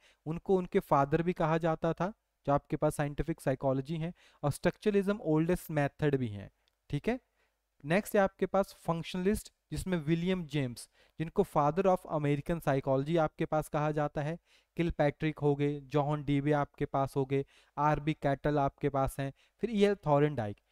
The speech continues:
ये सारे के सारे जो साइकोलॉजिस्ट हैं आपके पास फंक्शनिस्ट अप्रोच को क्या करते थे? लेके चलते थे। फिर आता है बिहेवियरिस्ट, जो व्यवहारवाद के ऊपर बात करते हैं, जैसे इवान पेवलोव आपके पास हो गए, जेवी वॉटसन आपके पास हो गए, ठीक है,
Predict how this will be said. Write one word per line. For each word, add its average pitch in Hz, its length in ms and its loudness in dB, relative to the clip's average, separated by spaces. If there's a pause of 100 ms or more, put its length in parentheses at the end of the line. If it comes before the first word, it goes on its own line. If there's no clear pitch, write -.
(180)
ये 233 80 2
सारे 156 400 2
के 226 140 0
सारे 185 300 2
जो 180 80 -4
साइकोलॉजिस्ट 139 680 -2
हैं 135 80 -2
आपके 117 280 -8
पास 156 280 0 (280)
फंक्शनिस्ट 202 580 -4
अप्रोच 151 480 0
को 151 120 0
क्या 120 180 -4
करते 110 360 -6 (100)
थे? 240 140 4 (640)
लेके 160 300 2
चलते 113 480 -4
थे। 101 120 -12 (300)
फिर 190 120 4
आता 190 220 0
है 151 80 -2
बिहेवियरिस्ट, 147 560 0 (200)
जो 147 60 0
व्यवहारवाद 135 800 2
के - 140 -2
ऊपर 156 200 0
बात 147 320 0
करते 151 260 -4
हैं, 151 80 -6
जैसे 143 280 -2 (400)
इवान 151 340 2
पेवलोव 143 500 2
आपके 139 300 0
पास 131 300 -2
हो 131 100 -2
गए, 131 200 -2 (320)
जेवी 151 280 2
वॉटसन 139 480 0
आपके 139 300 -2
पास 131 280 -2
हो 131 120 0
गए, 131 220 -2 (340)
ठीक 151 180 -2
है, 208 80 -2